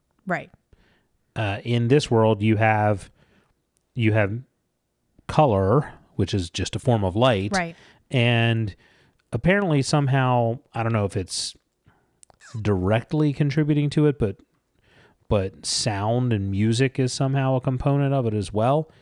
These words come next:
Speaker 2: They're just waves. So,
Speaker 1: Right.
Speaker 2: no, it doesn't, it, it makes sense to me.
Speaker 1: Right.
Speaker 2: Yeah.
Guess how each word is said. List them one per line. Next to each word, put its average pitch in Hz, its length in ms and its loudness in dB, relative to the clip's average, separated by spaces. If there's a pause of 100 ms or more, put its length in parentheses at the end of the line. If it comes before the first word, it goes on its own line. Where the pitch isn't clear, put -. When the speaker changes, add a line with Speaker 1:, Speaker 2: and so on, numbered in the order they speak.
(340)
Speaker 2:
They're 104 100 -4
just 135 240 0 (120)
waves. 101 640 -2 (200)
So, - 160 -4
Speaker 1:
Right. 90 220 -2 (480)
Speaker 2:
no, 110 180 0
it 110 80 0
doesn't, 120 360 0 (1400)
it, 120 140 -2 (340)
it 139 140 0
makes 143 240 0
sense 90 260 -4
to 87 80 -12
me. 82 220 -14 (300)
Speaker 1:
Right. 175 240 -6 (320)
Speaker 2:
Yeah. 170 120 0